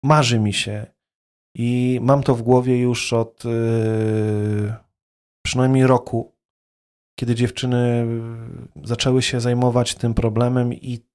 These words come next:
tak naprawdę dotarło do mnie, jaka jest skala problemu,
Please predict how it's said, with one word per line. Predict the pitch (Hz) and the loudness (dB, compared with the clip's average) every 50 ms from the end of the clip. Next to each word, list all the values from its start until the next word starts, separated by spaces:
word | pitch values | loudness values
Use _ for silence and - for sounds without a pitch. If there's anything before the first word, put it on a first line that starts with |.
| _ _ | _ _
tak | 123 120 - | -4 -2 0
naprawdę | 135 123 113 - 127 127 127 123 131 120 | 0 0 2 2 0 0 2 0 0 0
dotarło | 120 117 - 160 156 170 151 127 | 0 0 0 0 2 2 2 2
do | 113 120 113 | 2 0 0
mnie, | 117 117 117 | 0 0 -2
jaka | 117 120 - - 123 | -2 -4 -2 -2 -2
jest | 117 117 110 - | -2 0 -2 -2
skala | - - - - 131 113 107 98 101 110 - _ _ _ _ _ _ _ _ _ _ _ _ | -4 -6 -4 -2 0 0 0 -2 -4 -8 -12 _ _ _ _ _ _ _ _ _ _ _ _
problemu, | - 113 110 110 110 101 95 92 90 92 104 135 - | 2 2 4 4 2 2 2 0 -2 -4 -6 -8 -14